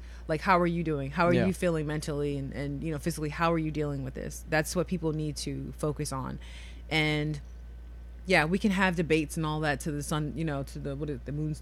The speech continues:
Speaker 1: the cows come home.
Speaker 2: Cows come home.
Speaker 1: There you go. <laughs> So I said to the sun comes up. That's what I was gonna <laughs> say.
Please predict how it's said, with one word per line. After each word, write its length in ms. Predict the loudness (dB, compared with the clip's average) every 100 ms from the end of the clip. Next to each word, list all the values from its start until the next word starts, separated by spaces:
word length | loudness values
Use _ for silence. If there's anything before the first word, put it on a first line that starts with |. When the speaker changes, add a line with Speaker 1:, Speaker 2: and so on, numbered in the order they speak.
| -8
Speaker 1:
the 100 | -6
cows 300 | 0 0 0
come 140 | -4
home. 280 | -2 -2 -2
Speaker 2:
Cows 220 | -2 -4 -2
come 180 | -4
home. 100 | -4 4
Speaker 1:
There 160 | 6
you 60 | 10
go. 100 | 12
<laughs> 320 | 12 12 12 10
So 120 | 10
I 40 |
said 260 | 12 10 10
to 80 | 6
the 80 |
sun 260 | 8 6 6
comes 260 | 2 2 2
up. 160 | 4
That's 160 | 4 6
what 80 | 6
I 40 |
was 140 | 4 4
gonna 120 | 0
<laughs> 40 |
say. 580 | 0 -4 -2 0 0